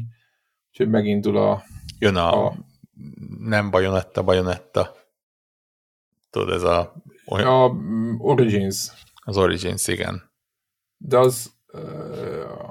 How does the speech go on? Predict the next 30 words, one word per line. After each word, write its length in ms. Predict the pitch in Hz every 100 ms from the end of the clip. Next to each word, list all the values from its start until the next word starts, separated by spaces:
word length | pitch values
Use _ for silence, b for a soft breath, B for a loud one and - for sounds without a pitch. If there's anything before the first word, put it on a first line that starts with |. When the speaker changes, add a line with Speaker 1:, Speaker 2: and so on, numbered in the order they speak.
| -
Speaker 1:
az 340 | - - 123 120
is 140 | 113
Switch 440 | - - 117 117 135
only? 320 | 139 135 117 117 -
Vagy 100 | - 127
Speaker 2:
A 20 |
Speaker 1:
nem? 140 | - 139
Speaker 2:
Switch 240 | - -
on-, 100 | -
aha. 400 | - 127 156 - _ _ _ _ _
Hát, 300 | - 220 -
mhm. 240 | - 104 104 107 B
Speaker 1:
Ez 120 | 131
egy 120 | 139
körökre 440 | - 123 117 135
osztott, 360 | 165 160 - 113
vagy 160 | 117 110
nem? 220 | 123 135
Vagy 120 | 117
csak, 180 | 135 117
vagy 100 | 123
csak 140 | -
külső 320 | - 127 113 110
nézetes? 640 | 110 107 107 113 - -
Speaker 2:
Őszintén 380 | 131 143 160 110
megvalva, 760 | 98 110 101 101 - 113 - _ _ _ _ _ _ _ _ -
ott 140 | 107 -
van 120 | 95
mögöttem 480 | 92 92 - 95 87
a 260 | - -